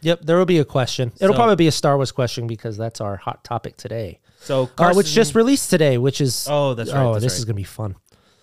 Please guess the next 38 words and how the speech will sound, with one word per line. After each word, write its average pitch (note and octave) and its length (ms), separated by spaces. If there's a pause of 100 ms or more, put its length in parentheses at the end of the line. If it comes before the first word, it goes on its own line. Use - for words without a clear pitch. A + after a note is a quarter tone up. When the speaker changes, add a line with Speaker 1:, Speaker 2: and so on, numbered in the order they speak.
Speaker 2:
Uh, C#3 140 (100)
Carson A3 460
Johnson, G#3 480
really D#3+ 320
quick, - 480 (800)
get D#3+ 160
on B3 160
the F#3 60
ball D3 280
so C#3 160
I B2 40
can A#2+ 120
get C3 220
your F#2+ 80
gift B2+ 280
out. E2 260
Speaker 1:
Yeah, A#2 260
we C3 120
Speaker 2:
I B2+ 40
Speaker 1:
got C3 60
Speaker 2:
know C3+ 80
Speaker 1:
some G3+ 80
Speaker 2:
you're F#3+ 80
Speaker 1:
cool D3 80
stuff. G3 100
Speaker 2:
watching. C3+ 260
We C#3+ 100
Speaker 1:
Yep. C3+ 60
Speaker 2:
know F3 120
you A#3+ 120
saw D#3+ 220
last B2+ 240
week's G2+ 180
Speaker 1:
Mm-hmm. A#2+ 140
Speaker 2:
episode. G#2 340
Speaker 1:
Yep. C#3 100
Speaker 2:
It - 100
happened. G#2+ 520